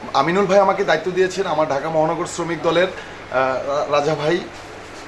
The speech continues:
সংগ্রামী সদস্য সচিব, আহ, আমাদের কামরুজ্জামান ভাইয়ের যেই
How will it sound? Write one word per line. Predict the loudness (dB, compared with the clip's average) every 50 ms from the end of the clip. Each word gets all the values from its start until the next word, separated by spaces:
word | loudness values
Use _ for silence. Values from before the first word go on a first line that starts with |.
| -16 -16 -16 -12 -6 -2
সংগ্রামী | -2 0 0 -2 -2
সদস্য | 0 -2 -2 -2 -2 -4 -4 0
সচিব, | 0 0 0 2
আহ, | 0 -2 -2 -2 -2 -2
আমাদের | -4 -2 -2 -2 -2 0
কামরুজ্জামান | 0 0 0 2 4 4 4 4 2
ভাইয়ের | 2 0 2 2 2 0 -2 -6 -14 -16 -16 -16 -16 -16 -16 -16 -16 -16 -16 -14 -14 -14 -10 -6 -2
যেই | -2 -2